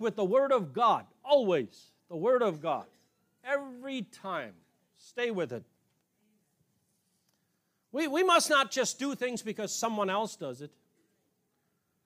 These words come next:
No. That's what he said. "Otherwise, we'll be thrown over here and we'll be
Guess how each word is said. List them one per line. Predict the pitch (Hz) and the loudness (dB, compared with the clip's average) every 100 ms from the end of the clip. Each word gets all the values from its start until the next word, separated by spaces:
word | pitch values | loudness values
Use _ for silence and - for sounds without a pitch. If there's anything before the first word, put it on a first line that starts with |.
| _ _ _ _ _ _ _ _ _ _ _ _ _ _ _ | _ _ _ _ _ _ _ _ _ _ _ _ _ _ _
No. | 196 220 196 123 104 _ _ _ - | -10 -6 -4 -4 -8 _ _ _ -4
That's | 233 | -2
what | 240 277 | 4 4
he | 285 | 6
said. | 202 285 | 6 8
"Otherwise, | 294 311 302 285 269 | 8 8 6 6 4
we'll | 277 | 0
be | 254 | -2
thrown | - 226 311 302 | -8 0 2 4
over | 285 311 - | 2 0 -4
here | 269 302 285 | -4 0 2
and | 196 170 | 2 0
we'll | |
be | 160 170 | -4 -6